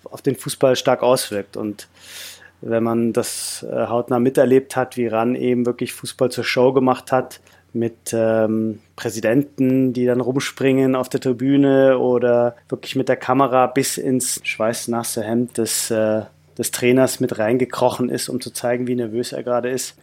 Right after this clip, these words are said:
und man so vom Fußball gefühlt gar nichts mehr gesehen hat. Das glaube ich schon, dass das vielleicht damit zu tun hat oder zumindest nicht geholfen hat, sagen wir mal so, dass der deutsche Fußball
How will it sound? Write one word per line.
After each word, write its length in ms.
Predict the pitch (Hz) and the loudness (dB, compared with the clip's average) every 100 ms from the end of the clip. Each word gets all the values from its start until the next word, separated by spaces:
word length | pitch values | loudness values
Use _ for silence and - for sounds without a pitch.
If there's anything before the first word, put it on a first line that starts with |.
| _ | _
und 180 | 139 123 | -4 0
man 160 | 127 | 0
so 140 | 123 123 | 0 -4
vom 200 | 127 123 | -2 -4
Fußball 460 | - 156 - 143 | -6 -4 4 4
gefühlt 460 | 131 120 151 151 151 | 2 -4 0 0 0
gar 160 | 135 135 | -2 0
nichts 200 | 143 - | -2 -4
mehr 120 | 131 | -4
gesehen 360 | 117 127 143 | -2 0 0
hat. 260 | 117 135 - | -2 -6 -4
Das 180 | 147 131 | -4 0
glaube 240 | 151 147 | 2 2
ich 80 | 151 | 2
schon, 240 | - 165 165 | 2 4 4
dass 160 | 135 | 0
das 500 | - 131 - - - - | -2 -6 -6 -6 -8 0
vielleicht 300 | 139 131 - | 0 2 0
damit 180 | 135 131 | -2 -4
zu 120 | 131 | -10
tun 280 | - 147 135 | -4 -2 -2
hat 220 | 143 - | -4 -6
oder 320 | 131 127 127 | 0 0 2
zumindest 340 | - 143 147 | 2 2 2
nicht 140 | 151 - | -2 0
geholfen 400 | 127 139 - 120 | 4 4 2 -6
hat, 80 | - | -2
sagen 180 | 113 | -2
wir 40 | 113 | 0
mal 80 | 110 | -2
so, 180 | 120 | -2
dass 140 | 117 - | -2 -2
der 100 | 113 | -2
deutsche 260 | 117 117 | 0 -2
Fußball 640 | 120 127 - - 123 120 | -6 -12 -2 4 6 4